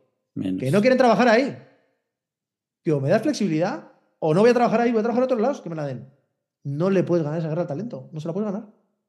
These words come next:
Speaker 2: Es así.
Speaker 1: Es así. Oye, Rafa, yo la verdad no sé si esto es un episodio del podcast o es una terapia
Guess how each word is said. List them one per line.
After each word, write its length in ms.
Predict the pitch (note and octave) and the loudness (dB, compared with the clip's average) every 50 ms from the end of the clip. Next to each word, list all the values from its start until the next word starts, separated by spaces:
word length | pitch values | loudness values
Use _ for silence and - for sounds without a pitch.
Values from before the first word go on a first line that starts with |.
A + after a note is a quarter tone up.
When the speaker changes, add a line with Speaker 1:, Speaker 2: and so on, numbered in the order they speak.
| _ _ _ _ _ _ _ _ _ _ _ _ _ _ _ _ _ _ _ _ _ _ _ _ _ _ _ _ _ _ _ _ _ _ _ | _ _ _ _ _ _ _ _ _ _ _ _ _ _ _ _ _ _ _ _ _ _ _ _ _ _ _ _ _ _ _ _ _ _ _
Speaker 2:
Es 160 | - D#3 E3 F#3+ | -8 -8 -6 -6
así. 180 | D#3 D#3+ - - - _ _ _ _ _ _ _ _ _ _ _ _ _ _ _ _ _ _ _ _ - | -6 -8 -8 -12 -16 _ _ _ _ _ _ _ _ _ _ _ _ _ _ _ _ _ _ _ _ -16
Speaker 1:
Es 140 | - A2 A2+ | -12 -10 -10
así. 300 | A2 G#2 - - F#2 - _ _ _ _ _ _ - - - - _ _ - | -10 -10 -10 -12 -14 -14 _ _ _ _ _ _ -20 -20 -20 -20 _ _ 2
Oye, 200 | C#3 C#3+ D3 D3 | 4 6 6 8
Rafa, 260 | D3 D3 C#3+ C#3 D#3+ | 6 6 4 4 4
yo 160 | D3+ E3+ F3+ F3+ F3+ - | 4 4 2 2 2 2
la 140 | D3 D3 C#3+ | 2 2 4
verdad 220 | C#3 C#3 D3 D#3 | 4 4 4 4
no 160 | D#3+ D3+ D3 | 2 2 0
sé 180 | C#3 - D3 C#3 | 0 0 0 0
si 180 | C#3 - B2+ B2 | 0 0 -2 -2
esto 220 | B2 B2+ - C#3 | -2 -2 -2 -2
es 180 | C3 B2+ - - | -2 -2 -2 0
un 120 | C3 C3 | 0 2
episodio 420 | C3 B2+ - A2 - - A#2 A#2+ A#2 | 2 0 -2 -4 -6 -2 -2 0 -2
del 180 | A2+ A2 - | -2 -4 -4
podcast 600 | - A2+ A#2 A#2 - - C3 C3 C3+ C3+ - - - - | -2 -4 -4 -4 -4 -4 -2 -2 -2 -4 -8 -14 -10 -6
o 140 | A#2 A2 A2 | -4 -2 -2
es 120 | G#2+ - | -2 0
una 200 | B2+ A#2+ A2 - | 0 0 0 -2
terapia 600 | - G2 G2 F#2+ - - G#2+ G2 F#2 F2 E2+ - | -2 -4 -6 -6 -6 -4 -6 -6 -6 -6 -10 -16